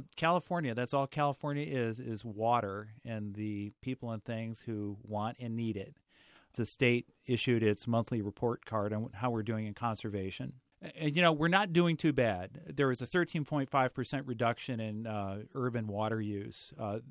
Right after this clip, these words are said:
in April twenty fifteen compared to April twenty thirteen. So that's great. That's to be applauded. Guess what our goal is?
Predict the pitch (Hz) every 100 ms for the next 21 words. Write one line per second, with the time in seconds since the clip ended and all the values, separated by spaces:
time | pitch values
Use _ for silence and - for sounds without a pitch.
0 | 147 127 117 120 120 123 107 - 117 107
1 | 120 - 117 104 104 - 104 117 110 104
2 | 101 - 117 107 - 107 - - 95 98
3 | - - - _ _ _ - 208 175 160
4 | - _ 143 147 180 - - 123 117 107
5 | - 131 - 123 120 107 - 120 117 98
6 | - 151 156 180 165 131 113 110 120 131
7 | 110 98 107 104 -